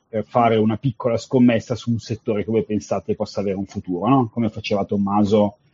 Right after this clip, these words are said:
eh, su quelli sulle rinnovabili, se ben ricordo,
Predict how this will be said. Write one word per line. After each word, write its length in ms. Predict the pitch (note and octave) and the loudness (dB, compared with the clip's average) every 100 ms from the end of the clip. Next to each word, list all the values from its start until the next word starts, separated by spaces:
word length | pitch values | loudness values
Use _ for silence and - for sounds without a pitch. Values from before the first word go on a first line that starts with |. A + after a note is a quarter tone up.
| _ - | _ -4
eh, 260 | A2 G2+ | 0 0
su 160 | G2 G#2 | -2 -2
quelli 200 | G#2+ G2+ | 0 -2
sulle 220 | - G#2+ | 0 0
rinnovabili, 600 | G2+ G#2 G2 F#2+ F#2+ F#2+ | 4 6 6 4 4 2
se 160 | - G2 | 0 2
ben 140 | F#2+ | 2
ricordo, 580 | G2+ - E2+ F2 F2 | 2 0 -6 -6 -12